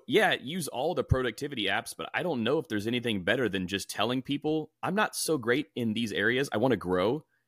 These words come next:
Please help me to grow." And as I started talking to people, I found people who actually enjoy doing a lot of the things that I hate doing.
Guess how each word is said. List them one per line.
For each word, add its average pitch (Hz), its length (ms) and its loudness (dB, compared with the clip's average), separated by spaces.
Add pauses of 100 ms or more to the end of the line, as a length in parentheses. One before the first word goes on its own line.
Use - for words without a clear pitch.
(300)
Please 127 220 0
help 113 140 -2
me 135 100 -2
to 139 60 0
grow." 151 400 0 (680)
And 104 420 2 (400)
as 107 160 2
I 127 80 2
started 131 300 -2
talking 117 280 -2
to 127 80 0
people, 143 340 0
I 110 100 4
found 120 300 -2
people 135 220 -2
who 110 140 2
actually 113 340 0
enjoy 95 600 2
doing 101 420 2
a 95 80 0
lot 92 340 -2
of 107 60 -2
the 104 80 2
things 92 340 0
that 82 100 -2
I 82 120 -4
hate - 440 -6
doing. 82 300 -10